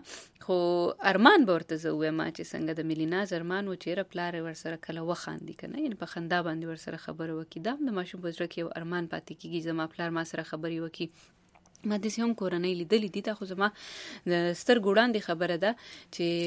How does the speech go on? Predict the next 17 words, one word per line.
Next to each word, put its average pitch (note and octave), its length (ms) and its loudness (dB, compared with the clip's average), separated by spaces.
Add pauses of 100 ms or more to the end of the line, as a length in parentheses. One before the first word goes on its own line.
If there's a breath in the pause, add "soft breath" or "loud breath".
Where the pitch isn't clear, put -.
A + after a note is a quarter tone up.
(160)
پلار G#3+ 240 12
به F#3+ 160 4
کله، G#3+ 200 8 (120)
د E3+ 120 -2
پلار G3+ 280 10
راتلو F#3 380 8
به A#3 120 12
چې F#3 140 -2
کله E3+ 240 2
وخت A3+ 220 8
شو E3+ 100 0 (120)
کور E3+ 200 2
ته D#3+ 140 0
راننوتو، D#3+ 580 2 (720 loud breath)
نو E3 100 6 (640)
په F3+ 60 0 (100)
هغې A3+ 200 8